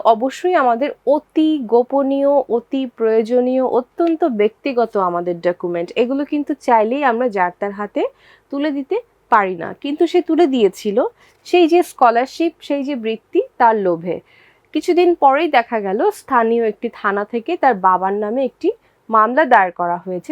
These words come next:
যেখানে তাকে ব্যাংক থেকে লোন নেওয়ার টাকা আত্মসাৎ করার মামলা দেয়া হয়েছে। তো বিষয়টি কিন্তু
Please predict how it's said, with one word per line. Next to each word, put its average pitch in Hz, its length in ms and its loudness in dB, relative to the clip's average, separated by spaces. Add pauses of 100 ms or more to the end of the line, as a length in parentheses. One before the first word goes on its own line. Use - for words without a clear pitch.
যেখানে 220 300 -2 (120)
তাকে 180 220 -2 (500)
ব্যাংক 214 260 4 (100)
থেকে 311 160 -4 (140)
লোন 233 160 4 (100)
নেওয়ার 247 240 0 (100)
টাকা 185 220 2 (120)
আত্মসাৎ 202 440 -8 (120)
করার 196 260 0 (400)
মামলা 226 360 2 (100)
দেয়া 170 240 -4
হয়েছে। 156 360 -10 (680)
তো 254 40 6 (180)
বিষয়টি 302 340 0 (100)
কিন্তু 349 280 2